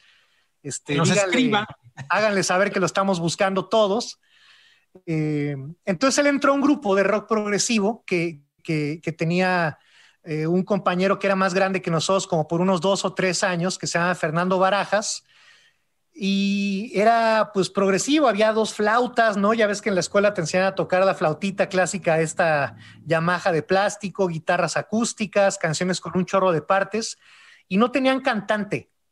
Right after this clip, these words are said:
Speaker 1: Entonces mi amigo Tomás les dijo, "Ay, pues hay que decirle a, a Javier, ¿no? A mí. Él canta increíble", pero pues no, ¿cuál? No es cierto, no canto nada, ¿no?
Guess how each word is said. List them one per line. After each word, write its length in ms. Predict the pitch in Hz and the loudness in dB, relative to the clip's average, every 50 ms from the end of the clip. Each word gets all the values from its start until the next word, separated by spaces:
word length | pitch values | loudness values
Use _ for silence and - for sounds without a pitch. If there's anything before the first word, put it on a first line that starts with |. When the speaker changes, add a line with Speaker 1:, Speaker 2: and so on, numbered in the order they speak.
| _ _ _ _ _ _ _ _ - | _ _ _ _ _ _ _ _ -6
Speaker 1:
Entonces 460 | 190 175 160 214 220 220 - 262 220 | -4 -2 0 2 0 2 0 0 0
mi 100 | 233 220 | 2 2
amigo 360 | 202 190 202 220 220 247 240 240 | 2 2 2 2 2 2 0 2
Tomás 420 | - 254 240 233 233 226 226 226 | 2 2 2 4 2 2 2 0
les 100 | 226 214 | -2 -2
dijo, 200 | 202 208 - - 254 | -4 -4 -4 -2 0
"Ay, 140 | 262 294 294 | 0 0 0
pues 160 | 294 233 - 247 | -2 -2 0 0
hay 100 | 240 240 | 0 0
que 120 | 277 277 | 0 0
decirle 380 | 226 220 - 240 226 247 233 226 | 0 0 0 -2 0 2 2 2
a, 380 | 214 196 180 170 156 139 - _ _ - - - - - _ _ - | 4 2 2 0 0 -2 -6 _ _ -20 -20 -20 -20 -20 _ _ -6
a 100 | 175 160 | -4 -2
Javier, 540 | - 185 175 185 226 269 294 302 277 185 - | 0 0 0 2 4 4 4 4 2 -2 -2
¿no? 240 | 175 170 196 247 233 | -2 0 0 2 2
A 80 | 180 | 2
mí. 320 | 170 196 233 247 226 - _ _ _ _ _ _ _ _ _ _ _ _ _ - | 2 2 0 -2 -4 -8 _ _ _ _ _ _ _ _ _ _ _ _ _ -6
Él 120 | 190 180 | -4 -2
canta 260 | - 214 214 208 - | -2 -2 -2 -2 -2
increíble", 640 | 240 208 - 196 170 160 175 226 254 240 202 165 147 | -2 -2 -2 -2 -2 0 0 0 2 2 2 0 0
pero 220 | - 170 156 151 - | 0 0 0 0 -2
pues 100 | - 135 | -6 -4
no, 260 | 139 160 180 185 - | 0 0 0 -2 -2
¿cuál? 280 | - 156 139 147 165 160 | -2 0 0 0 0 -2
No 60 | 147 160 | -2 -4
es 60 | - | -4
cierto, 320 | - 170 175 180 180 170 | -2 -2 -2 -2 0 -2
no 120 | 156 165 160 | -2 0 0
canto 300 | - 185 180 - 180 156 | -2 -2 -2 -2 -2 0
nada, 360 | 151 170 196 214 185 151 139 | 0 0 0 2 2 0 0
¿no? 280 | 135 160 208 247 240 | 0 0 0 -2 -4